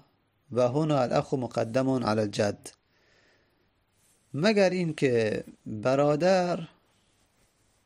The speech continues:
مگر اینکه برادر،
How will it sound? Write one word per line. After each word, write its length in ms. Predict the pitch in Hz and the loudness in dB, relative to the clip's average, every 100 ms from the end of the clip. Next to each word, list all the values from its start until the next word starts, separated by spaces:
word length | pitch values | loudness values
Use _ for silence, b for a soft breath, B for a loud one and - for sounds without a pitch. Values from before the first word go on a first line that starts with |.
| _ _ _ _ _ _ _ _ _ _ _ _ _ _ _ _ _ - - - | _ _ _ _ _ _ _ _ _ _ _ _ _ _ _ _ _ -20 -18 -4
مگر 340 | 147 160 147 | -2 2 2
اینکه 400 | 151 151 - 120 | 2 -2 -2 -2
برادر، 760 | 107 123 123 123 127 175 180 | 0 0 2 2 0 0 0